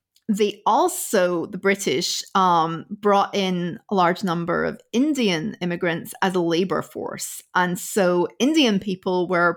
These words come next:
predominantly, um, kind of working class, working on plantations and so forth. Um, and Malay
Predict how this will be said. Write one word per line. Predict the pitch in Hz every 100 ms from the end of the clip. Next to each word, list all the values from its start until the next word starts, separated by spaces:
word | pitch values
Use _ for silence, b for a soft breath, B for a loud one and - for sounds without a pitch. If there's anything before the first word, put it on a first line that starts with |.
| -
predominantly, | 208 202 175 180 170 160 190 170 165 165 -
um, | 170 156 151 151 B B B
kind | 208
of | 190
working | 180 180 190 170
class, | 165 - 170 160 - -
working | 175 170 - 170
on | -
plantations | - - - 180 180 180 151 - -
and | 180
so | - 170
forth. | - 175 - 170 - B B B -
Um, | 180 180 -
and | 202
Malay | 190 226 381